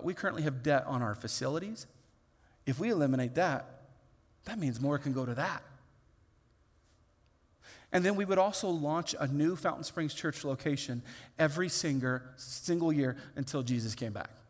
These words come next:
That would be how we would land that. Every single year. Um, uh, I, I mean, you, I don't, you, well, you don't read the emails or get the phone calls.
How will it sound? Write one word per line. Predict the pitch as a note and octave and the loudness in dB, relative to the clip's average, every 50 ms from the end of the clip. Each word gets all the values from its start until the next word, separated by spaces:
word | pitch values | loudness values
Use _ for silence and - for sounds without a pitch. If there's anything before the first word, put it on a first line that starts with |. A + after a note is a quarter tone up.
| _ _ - | _ _ -8
That | - B2 A#2+ | -6 -4 -2
would | C3 C#3 | -2 0
be | B2+ C3+ C3 | 2 2 2
how | B2+ B2+ B2 | 2 2 0
we | B2 B2 | 0 0
would | A#2+ A#2+ B2 | -2 -2 -4
land | A#2+ A#2 A2+ A2+ A2+ | -4 -6 -6 -6 -8
that. | - G2+ - - - - - - | -8 -10 -12 -16 -20 -12 4 8
Every | E3+ D#3+ D#3 D#3+ E3 E3 E3 E3 - - - - - - - - | 8 8 8 6 2 0 0 -2 -6 -12 -20 -20 -20 -20 -12 -8
single | - - - D#3+ D3+ D3+ D3 D3 | -4 0 4 4 4 4 4 4
year. | D3 C#3+ C3 G#2+ G#2 - - - - - - - - - - - - - - - - - - - - - - - - - - - | 4 4 4 2 -2 -6 -12 -14 -16 -16 -16 -18 -18 -18 -16 -14 -14 -12 -12 -12 -12 -14 -14 -14 -16 -16 -14 -14 -14 -14 -8 -4
Um, | - D3 C#3 C3 A#2 - - - - - - - - - - - - - - - - - - - - - - - - - - - - - - - - - - - - - - - - - - - - - - - - - - - - - - - - | 0 0 0 0 0 -4 -8 -14 -14 -12 -12 -12 -12 -14 -14 -14 -14 -14 -14 -14 -14 -14 -14 -14 -14 -14 -14 -14 -14 -14 -12 -12 -12 -12 -12 -14 -14 -14 -16 -16 -18 -18 -18 -18 -18 -18 -18 -20 -14 -12 -12 -12 -12 -14 -16 -16 -18 -20 -20 -10 -6
uh, | - D#3 C3 - - | -4 -4 -4 -4 -6
I, | - F3+ F3+ - - F3+ F3+ | -6 -6 -6 -6 -6 -6 -6
I | F#3+ | -6
mean, | G3 G3 G3+ | -6 -4 -2
you, | G#3 A3+ G#3+ | -2 -2 0
I | - - G3+ | 2 2 2
don't, | G#3 G3+ - - - - - - C#3+ - C#3 | 0 0 -2 -8 -14 -14 -16 -16 -14 -12 -8
you, | G3+ G#3+ G#3+ | -6 -6 -4
well, | G#3 G#3 F#3+ | -4 -4 -2
you | F#3+ A3 | -2 0
don't | G3 F3 C#3+ A2+ B2+ A#2+ - - - - - - - - - G3 F#3+ - | 0 0 -2 -4 -8 -14 -16 -18 -20 -20 -20 -20 -18 -16 -14 -14 -12 -8
read | F#3 F3 E3 E3 D#3+ C3+ | -4 -2 0 0 0 0
the | C#3 D3+ D3 E3 D#3+ E3 | -2 -2 -2 0 0 2
emails | E3 D3+ C3+ B2+ B2 B2 - - - - | 4 4 2 2 0 -2 -4 -6 -8 -6
or | - - C#3 | -4 -4 -4
get | C3 - D#3+ G3 | -2 -4 -6 -6
the | - | -6
phone | - - - F#3+ F3+ D#3 | -6 -6 -4 -4 -4 -2
calls. | - - D3 A#2+ - - | -2 0 -2 -2 -2 -6